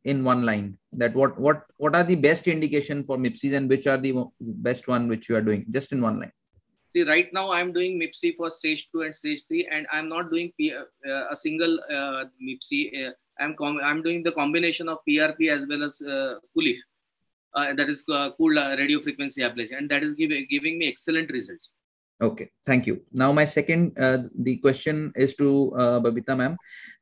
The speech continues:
Speaker 1: and ma'am, this is, uh, regarding, uh, because I'm,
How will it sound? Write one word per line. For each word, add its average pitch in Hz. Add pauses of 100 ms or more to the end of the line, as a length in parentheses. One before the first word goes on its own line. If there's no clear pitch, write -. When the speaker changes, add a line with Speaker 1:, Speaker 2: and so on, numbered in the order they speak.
Speaker 1:
and 127
ma'am, 151
this 143
is, 156
uh, 139
regarding, 139
uh, 127
because 131
I'm, 123